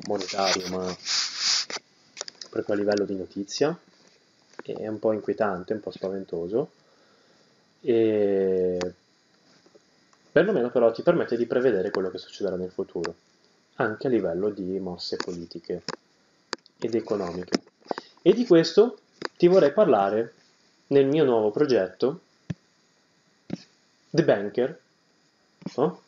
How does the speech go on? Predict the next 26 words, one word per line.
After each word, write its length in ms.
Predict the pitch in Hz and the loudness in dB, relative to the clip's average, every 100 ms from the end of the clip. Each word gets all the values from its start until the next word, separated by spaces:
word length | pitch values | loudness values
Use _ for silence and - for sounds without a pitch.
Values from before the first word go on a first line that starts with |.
| _ _ _ - | _ _ _ -16
Guardate 440 | - 104 135 107 | -4 0 2 2
questo, 360 | 104 - 101 95 | 0 0 -6 -6
questo 240 | - 104 | -10 -4
bel 160 | 107 107 | -2 2
loghetto, 420 | 107 113 113 101 | 4 4 2 -2
adesso 280 | 117 - 90 | -2 -2 -4
il 80 | |
lo-, 120 | 95 98 | -2 0
logo 260 | 101 104 | 0 0
lo 100 | 95 | -2
stiamo 240 | - 95 95 | -4 -6 -4
cambiando, 440 | 127 123 123 104 | 0 2 0 -2
ma, 220 | 92 90 _ - - - _ _ _ | -6 -8 _ -20 -20 -20 _ _ _
eh, 320 | - 95 92 - | -10 -6 -6 -4
manterre-, 760 | 139 143 139 135 127 131 131 | -2 0 -2 -2 0 0 0
manterremo 540 | 120 127 127 131 135 123 | 0 -2 0 2 2 2
l'idea, 420 | 113 107 92 92 | 0 0 -2 -2
quindi 240 | 110 98 | -6 -6
questa 340 | 101 104 104 98 _ _ _ - | -6 -6 -8 -10 _ _ _ -10
piramide, 760 | - 117 117 113 110 107 107 - | -2 0 2 0 0 -2 -2 -6
per 160 | 107 | -12
chi 120 | - 101 | -6 -4
l'avesse, 480 | 98 98 - 92 - - - _ _ | -4 -6 -8 -10 -6 -8 -10 _ _
non 120 | 98 | -8
l'avesse, 260 | 95 - 98 | -6 -6 -6
eh, 520 | 98 - 101 104 - | -6 -8 -12 -12 -16